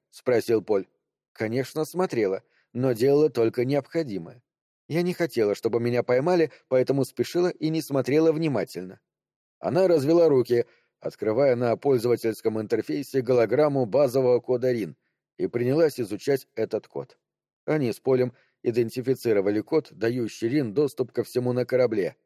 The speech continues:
нашли предпрограммные команды, сейчас он мог им не подчиняться, если не хотел,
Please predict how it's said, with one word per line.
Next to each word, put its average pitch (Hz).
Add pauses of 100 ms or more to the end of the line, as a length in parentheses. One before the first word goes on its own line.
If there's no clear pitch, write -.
(320)
нашли 123
предпрограммные 131
команды, 92 (300)
сейчас 110
он 107
мог 120
им 117
не 123
подчиняться, 127
если 92
не 104
хотел, 90